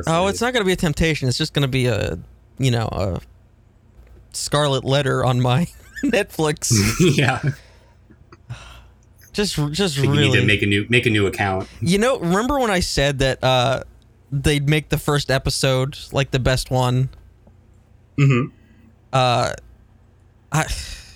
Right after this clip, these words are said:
Speaker 1: Well, I
Speaker 2: If
Speaker 1: mean,
Speaker 2: that,
Speaker 1: I
Speaker 2: if
Speaker 1: think that holds up because I don't really know how you can top this, to be honest.
Speaker 2: This, this was just some dreck. This was just slopped out. I thought,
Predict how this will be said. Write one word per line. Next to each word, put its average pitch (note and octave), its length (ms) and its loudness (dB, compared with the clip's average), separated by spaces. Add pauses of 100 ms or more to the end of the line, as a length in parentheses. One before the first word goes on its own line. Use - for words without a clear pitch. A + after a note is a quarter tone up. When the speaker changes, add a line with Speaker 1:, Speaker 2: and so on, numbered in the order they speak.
(1300)
Speaker 1:
Well, G3+ 300 0
I F#3 60 4
Speaker 2:
If F#3+ 60 2
Speaker 1:
mean, G3 200 2
Speaker 2:
that, G3 200 2
Speaker 1:
I E3+ 40 2
Speaker 2:
if F3 100 -2
Speaker 1:
think G3+ 180 0
that C#3+ 180 0
holds C#3 280 2
up G#2 260 -2 (100)
because C3 380 0
I C3 160 0
don't F#3 180 0
really C#3+ 260 2
know B2+ 180 2
how A#2+ 240 0
you G#2+ 320 -2
can G#2 180 -6
top F2+ 300 -8
this, - 220 -6
to - 100 -12
be F2 120 -12
honest. - 640 -10 (1400)
Speaker 2:
This, - 300 0
this G3 320 0
was - 420 -2
just - 240 -2
some A#2+ 220 0 (680)
dreck. B2+ 460 -2
This F3 220 0
was F3+ 120 0
just - 220 -2
slopped C#3 400 0
out. A#2+ 280 2 (440)
I G3 140 2
thought, F#3+ 260 0